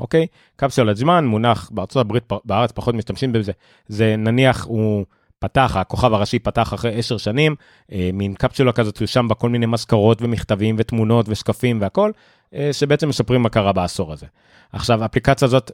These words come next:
מאוד מגניבה, אתם שמים את זה על השולחן מולכם, מוציאים מהקופסה דברים, יש ממש, אה, מכונת שקפים שמראה שקופיות על קיר, ואתם ממש רואים את זה כאילו על הקיר בבית. יש כמובן מין, אה, אפל טו מאוד ישן, שאפשר להכניס לו דיסקט כדי לראות תוכנה או מכתב שרשמתם.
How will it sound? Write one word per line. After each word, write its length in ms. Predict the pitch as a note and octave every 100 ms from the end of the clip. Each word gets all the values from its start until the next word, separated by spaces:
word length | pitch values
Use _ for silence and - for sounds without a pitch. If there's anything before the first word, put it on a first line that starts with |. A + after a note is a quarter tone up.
| -
מאוד 240 | F#2 F#2
מגניבה, 360 | G2+ G2 F#2+ F#2+ - -
אתם 180 | - F2+
שמים 340 | - F#2 G2+
את 60 | G2
זה 120 | G#2
על 80 | G2
השולחן 400 | - G#2+ - G#2
מולכם, 400 | G2+ - G2+ G2+ - - G#2+
מוציאים 320 | G#2 G#2+ G2+
מהקופסה 400 | G#2 - - A2
דברים, 340 | G2+ G2 G2+ F#2+ _ _ -
יש 180 | A2 A#2+
ממש, 340 | G#2+ A2+ -
אה, 80 | A2+
מכונת 400 | A2 - A2+ A#2
שקפים 460 | - G#2+ C3 B2+ A#2+ _ _
שמראה 460 | - A#2 G#2+ G#2 B2
שקופיות 520 | - A2+ - A#2+ B2
על 80 | A#2
קיר, 340 | - G3+ C3
ואתם 240 | F#2+ - G2
ממש 400 | G2 G2+ A#2 -
רואים 240 | A2 C3+
את 60 | A#2+
זה 80 | A#2
כאילו 280 | A#2+ A#2
על 60 | A2+
הקיר 180 | G#2+ A2+
בבית. 380 | G2+ G2 A2 - - -
יש 180 | A#2 -
כמובן 340 | A2+ A2 A#2
מין, 200 | A2 G#2+
אה, 240 | G2+ G2+
אפל 200 | A#2 A#2
טו 240 | G#2+ C#3+ C#3
מאוד 220 | B2+ A#2+
ישן, 320 | A#2+ - B2+ B2
שאפשר 260 | - A2
להכניס 320 | G#2 G#2 G#2+
לו 60 | A2+
דיסקט 420 | F#2+ - - B2
כדי 160 | - F#2+
לראות 280 | F#2+ A2 - _ _ -
תוכנה 300 | G#2+ G#2+ A2+
או 60 |
מכתב 300 | A2 - A#2
שרשמתם. 640 | A2 G#2+ G#2 A2 A2 A2